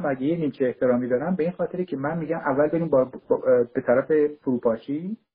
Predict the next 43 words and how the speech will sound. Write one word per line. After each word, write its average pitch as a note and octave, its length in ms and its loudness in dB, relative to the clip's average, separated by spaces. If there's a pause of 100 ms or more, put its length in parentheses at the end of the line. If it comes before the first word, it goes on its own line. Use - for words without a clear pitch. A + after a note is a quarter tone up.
(200)
بعد F3+ 240 2
بریم F#3 200 2
به D#3 60 0
سمت E3 260 -8
صندوق D3 720 -8
رای. F3 280 2
خود A#3 340 0
شاهزاده D3+ 500 0
هم F#3 80 -2
از E3+ 140 -4
صندوق C#3+ 280 -4
رای C#3+ 340 0
رد A2 200 -8
بشه. - 260 -20 (400)
هیچ D4 180 4 (140)
کدومتون G3 560 0
در D3 120 0 (340)
پادشاهی C3+ 480 -4
خواها C3+ 400 -4
اندازه B2+ 500 -2
من F3 120 -8
از D#3 160 -10
پادشاهی A#2+ 560 -8
ایرانی A#2+ 520 -2
نه C#3+ 140 0
ویدیو A#2+ 400 0
دارید، C3 380 2
نه A#2+ 60 2
مقاله A2 460 0
دارید، A#2 440 -4 (300)
نه A2+ 100 4
نوشته G#2 440 2
دارید، B2 400 0
نه A2+ 60 0
به A2+ 100 -4
زبان A2 340 -2
دیگه A2 240 -4
حرف C3 280 -4
زدین. A#2 360 -2 (400)
کی - 180 4
اومد D3 300 4
تو - 240 -2
الحدث، B2 580 2